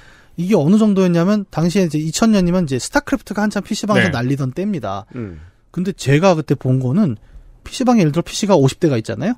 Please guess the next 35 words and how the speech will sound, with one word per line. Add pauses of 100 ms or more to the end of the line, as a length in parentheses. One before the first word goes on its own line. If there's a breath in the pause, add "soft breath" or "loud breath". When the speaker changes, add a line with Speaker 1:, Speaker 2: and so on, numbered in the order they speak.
Speaker 3:
음.
Speaker 1:
디아블로가
절반을
넘는
순간들도
있었어요.
Speaker 2:
그럴
때가
있었죠.
디아블로
Speaker 1:
네.
Speaker 2:
전성기
때.
Speaker 3:
저는
그때
피방
알바였기
때문에
압니다.
Speaker 1:
아,
예. (220)
Speaker 3:
스타
하는
사람보다
디아블로
하는
사람이
많았어요.
Speaker 1:
예,
그래서 (100)
와,
나는 (260)
그래도
왕년의
스타로로서